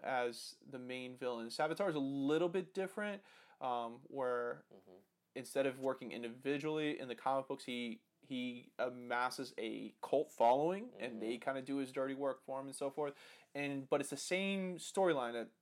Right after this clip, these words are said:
Speaker 1: he wants to be the only speedster out there.
Speaker 2: Yeah.
Speaker 1: Um, so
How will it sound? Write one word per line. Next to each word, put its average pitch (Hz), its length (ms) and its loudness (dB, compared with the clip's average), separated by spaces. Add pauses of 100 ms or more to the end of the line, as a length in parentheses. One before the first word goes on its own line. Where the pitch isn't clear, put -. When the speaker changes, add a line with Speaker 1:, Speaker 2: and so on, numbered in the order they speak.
(160)
Speaker 1:
he 151 100 0
wants 147 200 2
to 147 80 0
be 135 100 0
the 127 120 -2
only 127 180 -2
speedster 113 420 -4
out 101 220 -4
there. - 180 -12 (120)
Speaker 2:
Yeah. - 140 -10 (180)
Speaker 1:
Um, 110 280 2
so 113 420 4